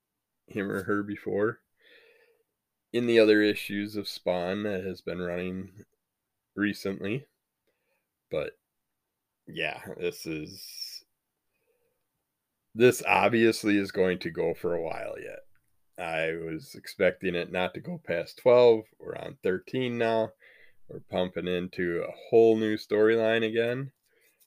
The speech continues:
So I have a feeling this is gonna go on for a good twenty-four issues. But I think I will hang on to it and stick with this one no matter what. I don't care how long it goes,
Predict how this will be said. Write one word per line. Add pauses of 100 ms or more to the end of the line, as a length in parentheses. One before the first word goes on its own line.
(380)
So
I
have
a
feeling
this
is
gonna
go
on
for (720)
a
good
twenty-four
issues. (1800)
But (240)
I
think
I
will
hang
on
to
it (600)
and
stick
with
this
one
no
matter
what. (1120)
I
don't
care
how
long
it
goes,